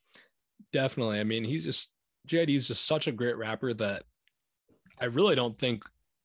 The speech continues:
he can miss when he puts all the time in and all that effort in. He is not so large on a scale like we were talking about earlier, um, with Kendrick, but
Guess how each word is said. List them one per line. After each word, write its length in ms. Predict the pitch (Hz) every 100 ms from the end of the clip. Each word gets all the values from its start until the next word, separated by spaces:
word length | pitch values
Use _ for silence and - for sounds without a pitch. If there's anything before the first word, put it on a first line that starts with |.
| _ -
he 180 | 160
can 220 | 147 101 110
miss 300 | 147 - 117
when 80 |
he 60 | 117
puts 260 | 127 123 120
all 160 | 117
the 80 | 104
time 260 | 123 117 110
in 80 |
and 100 | 104
all 140 | 107 107
that 120 | 107
effort 320 | 107 101 104
in. 160 | 104 107 _ - _ _ _ - - -
He 360 | - 185 214 202
is 160 | 139 127
not 360 | 135 151 147 -
so 240 | - 147 143
large 400 | 113 127 139 123
on 100 | 101
a 60 |
scale 560 | - - 123 131 147 123
like 240 | 107 - - _ _
we 100 | 135
were 40 | 123
talking 240 | 123 135
about 180 | 113 104
earlier, 480 | 110 123 135 131 123 - _ -
um, 340 | 117 104 101 - - - _ _
with 460 | 330 139 151 139 - _ -
Kendrick, 440 | 202 143 113 - - _ -
but 340 | 196 208 139